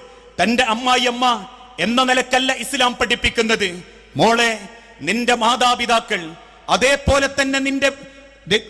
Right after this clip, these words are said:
ഭർത്താവിന്റെ മാതാപിതാക്കൾ രണ്ടുപേരും നിനക്കൊരുപോലെ തുല്യരാ. എനിക്കൊരു പെണ്ണിനെ തന്നതും എന്റെ കുടുംബത്തിൽ എന്റെ അംഗസലം വർദ്ധിപ്പിച്ചതും എന്നെ വാപ്പ എന്ന് വിളിക്കാൻ എനിക്കൊരു പൈതലുണ്ടായതും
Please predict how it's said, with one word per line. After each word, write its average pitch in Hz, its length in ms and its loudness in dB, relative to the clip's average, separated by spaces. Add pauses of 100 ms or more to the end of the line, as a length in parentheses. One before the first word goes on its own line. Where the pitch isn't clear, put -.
(220)
ഭർത്താവിന്റെ 269 540 2
മാതാപിതാക്കൾ 254 880 0 (420)
രണ്ടുപേരും 240 640 2
നിനക്കൊരുപോലെ 240 720 0
തുല്യരാ. 226 600 -2 (440)
എനിക്കൊരു 240 400 2
പെണ്ണിനെ 240 460 0
തന്നതും 226 680 -2 (360)
എന്റെ 247 240 2
കുടുംബത്തിൽ 269 840 -2 (300)
എന്റെ 254 260 2
അംഗസലം 269 600 0
വർദ്ധിപ്പിച്ചതും 262 920 -2 (360)
എന്നെ 240 240 2
വാപ്പ 247 300 2
എന്ന് 254 340 0
വിളിക്കാൻ 247 440 0
എനിക്കൊരു 247 340 0
പൈതലുണ്ടായതും 247 1040 0